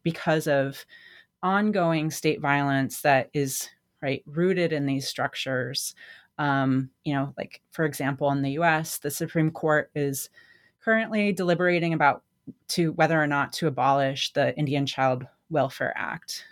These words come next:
um, which was about preventing the removal of Indigenous children from their homes,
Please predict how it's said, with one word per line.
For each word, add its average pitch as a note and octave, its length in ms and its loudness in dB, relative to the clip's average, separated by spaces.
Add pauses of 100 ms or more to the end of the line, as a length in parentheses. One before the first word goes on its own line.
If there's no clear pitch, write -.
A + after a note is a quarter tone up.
(140)
um, C3+ 340 0
which C#3+ 240 -4
was C3+ 200 -2
about C3 340 0
preventing E3 720 0
the C#3 80 -4
removal C3+ 640 0
of C3+ 220 -2
Indigenous C3+ 560 -4
children B2+ 460 -6
from C#3+ 160 -8
their C3 120 -4
homes, C3 600 -4